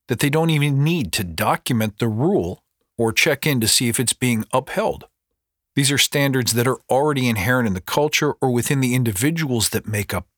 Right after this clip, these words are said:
the team. And by not stating that rule and checking to see if it's being followed,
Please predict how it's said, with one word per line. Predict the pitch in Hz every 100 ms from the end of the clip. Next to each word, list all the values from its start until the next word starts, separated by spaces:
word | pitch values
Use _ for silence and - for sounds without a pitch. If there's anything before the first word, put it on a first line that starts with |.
| -
the | 85
team. | - 180 113 69 - _ _ -
And | 113
by | 117
not | 117 127 110
stating | - - 160 165 120
that | 117 -
rule | 151 170 117 98
and | 120 113
checking | - 156 - 117
to |
see | 107 117
if | 101
it's | 95 -
being | 87 78
followed, | 78 - 123 190 110 78